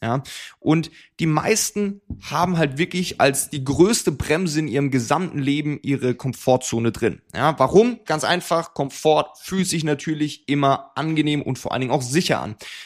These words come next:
Ja, weil die Sachen, die du bisher getan hast, äh, haben dich dahin gebracht, wo du aktuell bist, aber es sind auch die Sachen, die du halt kennst.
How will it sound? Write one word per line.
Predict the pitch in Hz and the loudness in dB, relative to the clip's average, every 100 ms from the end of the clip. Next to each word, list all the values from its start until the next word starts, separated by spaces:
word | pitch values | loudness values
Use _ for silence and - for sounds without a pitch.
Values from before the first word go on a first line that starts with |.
| - | -2
Ja, | 139 151 | 2 4
weil | 147 | 4
die | 185 | 2
Sachen, | 160 160 165 160 | 2 2 2 -2
die | 151 | 0
du | 135 | 0
bisher | 135 147 127 | 2 2 2
getan | 127 139 131 120 | 0 0 0 2
hast, | 147 - - - - - - | 0 0 -6 -14 -20 -20 -4
äh, | |
haben | 135 131 151 | 0 2 2
dich | 139 135 | 0 4
dahin | 139 151 | 4 4
gebracht, | 127 135 - | 2 2 2
wo | |
du | 131 | 0
aktuell | - 104 104 | 0 2 2
bist, | 117 202 185 | 4 4 4
aber | 147 | 2
es | 151 | 2
sind | - | 2
auch | 160 - | -2 -2
die | 143 | -2
Sachen, | 139 139 151 151 | 2 2 0 -6
die | 143 | 0
du | 151 | 2
halt | 160 | 2
kennst. | 190 202 127 - | 2 2 0 -4